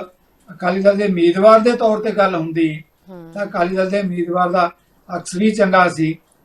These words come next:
Speaker 2: ਹਮ।
Speaker 1: ਪਰ ਉਸ ਨੂੰ ਅੱਠ ਹਜ਼ਾਰ ਵੋਟਾਂ ਨਾ ਮਿਲਦੀਆਂ, ਵਧੇਰੇ ਵੋਟਾਂ ਮਿਲਦੀਆਂ।
Speaker 2: ਹਮ।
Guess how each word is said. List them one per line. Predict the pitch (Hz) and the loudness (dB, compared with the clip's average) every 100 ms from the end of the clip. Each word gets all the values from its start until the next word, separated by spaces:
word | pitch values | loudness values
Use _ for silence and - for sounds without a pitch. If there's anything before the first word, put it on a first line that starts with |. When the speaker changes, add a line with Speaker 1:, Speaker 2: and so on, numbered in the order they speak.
| _ | _
Speaker 2:
ਹਮ। | 175 165 | -20 -10
Speaker 1:
ਪਰ | 180 | -6
ਉਸ | 208 202 208 | -4 -4 -4
ਨੂੰ | 226 214 | 0 0
ਅੱਠ | 160 | -2
ਹਜ਼ਾਰ | 190 190 202 202 | -2 6 6 6
ਵੋਟਾਂ | 185 165 196 | 0 0 2
ਨਾ | 190 | 2
ਮਿਲਦੀਆਂ, | 196 214 208 226 | 0 0 0 -2
ਵਧੇਰੇ | 214 202 196 | -2 0 -2
ਵੋਟਾਂ | 208 208 208 | -2 0 2
ਮਿਲਦੀਆਂ। | 208 202 202 190 160 _ _ _ 190 | 2 0 -4 -6 -10 _ _ _ -20
Speaker 2:
ਹਮ। | 180 170 165 | -20 -20 -16